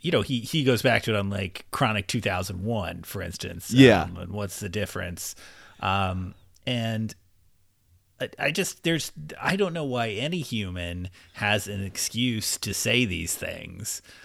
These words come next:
Speaker 1: um, unless they're acting in a movie or play. I mean, you know, I, and I don't wanna limit, yes, I feel this feeling like I don't wanna limit artistic expression, but,
Speaker 2: Yeah.
Speaker 1: um,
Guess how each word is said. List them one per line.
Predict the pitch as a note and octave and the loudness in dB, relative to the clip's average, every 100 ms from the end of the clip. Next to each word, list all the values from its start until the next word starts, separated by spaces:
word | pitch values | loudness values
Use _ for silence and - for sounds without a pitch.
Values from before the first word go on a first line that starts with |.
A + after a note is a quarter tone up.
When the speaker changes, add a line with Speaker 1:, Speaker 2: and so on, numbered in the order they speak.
| - | -8
Speaker 1:
um, | G2 F#2+ F#2 F2+ | -4 -2 -2 -2
unless | G2+ G#2 G2 | -2 -2 -2
they're | - G2 - | -4 -4 -2
acting | G#2 A2+ - F#2+ | 0 0 -2 -4
in | F#2+ | -2
a | F#2+ | -2
movie | G#2+ G#2+ F#2 | 0 0 -2
or | E2+ | -6
play. | - - C3 E2+ E2+ D#2+ | -6 -2 0 0 -4 -6
I | B2 | -2
mean, | C3+ B2 - | -2 -2 -2
you | C#3+ | 0
know, | C3+ A#2+ | 0 0
I, | - | -4
and | C#3 C#3 C#3+ | -6 -4 -4
I | |
don't | D#3+ E3+ | -4 -4
wanna | C3 C#3 B2 G#2 G2 G2 | -4 -2 -2 -2 -6 -8
limit, | G#2 G#2+ A2 C#3+ C3 A2+ - - - - - _ _ - - - _ _ - - | -8 -4 0 2 2 0 -4 -12 -20 -20 -20 _ _ -20 -20 -20 _ _ -20 -16
yes, | - B2+ C#3+ B2+ | 2 4 4 4
I | A#2+ A2 | 0 0
feel | C3+ | -2
this | A2+ - | -2 0
feeling | C#3 B2 A2+ | 0 0 0
like | A2 | -2
I | G#2+ | -4
don't | G#2 | -4
wanna | G#2 F#2 | -6 -6
limit | F#2+ A#2+ A#2 G2+ | -4 -2 0 0
artistic | A2 A2+ B2+ - - - | -2 -2 -4 -6 -8 -10
expression, | F2+ - D#3 D#3+ - A2+ F#2+ F2+ F2 - - - A2 | -8 -4 0 2 2 -2 -4 -6 -10 -18 -20 -18 -4
but, | G#2+ G2 F2 - - _ _ - G2 | -2 -2 -4 -8 -10 _ _ -6 4
Speaker 2:
Yeah. | A2 D#2+ | 4 4
Speaker 1:
um, | F#2 F#2 F#2 | 0 -4 -6